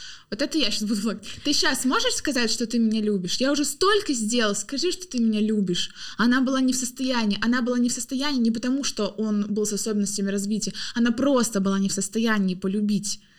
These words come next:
Ну, может, детские травмы, её травмы, но она никого не любила. Ну, чё она с мужем развелась? Ну, то есть, вот эта нелюбовь, ну, как ей, м, как мне кажется,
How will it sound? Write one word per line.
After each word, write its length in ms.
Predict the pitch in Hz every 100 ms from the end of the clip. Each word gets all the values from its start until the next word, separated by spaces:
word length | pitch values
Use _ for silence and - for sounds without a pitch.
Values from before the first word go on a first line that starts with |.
| - - _
Ну, 100 | 226 262
может, 200 | 349 294 -
детские 640 | 185 214 262 247 - 226
травмы, 440 | 214 214 202 196 202
её 320 | 226 233 233
травмы, 480 | 220 214 208 196 190 190 -
но 60 | 240
она 100 | 247
никого 480 | 254 262 262 269 233
не 120 | 202
любила. 520 | 214 208 214 185 180 -
Ну, 80 | 226
чё 140 | 311
она 100 | 330
с 100 | 254
мужем 320 | 247 254 220 190
развелась? 680 | 185 190 196 185 185 - - _ - -
Ну, 60 | 277
то 120 | 254
есть, 240 | 349 - - -
вот 100 | 262
эта 180 | 320 294
нелюбовь, 760 | 254 247 240 254 330 480 - - _
ну, 120 | - 233
как 240 | 247 240
ей, 220 | 262 220 -
м, 260 | 220 220
как 160 | 233 226
мне 200 | 254 214
кажется, 560 | 214 196 190 190 -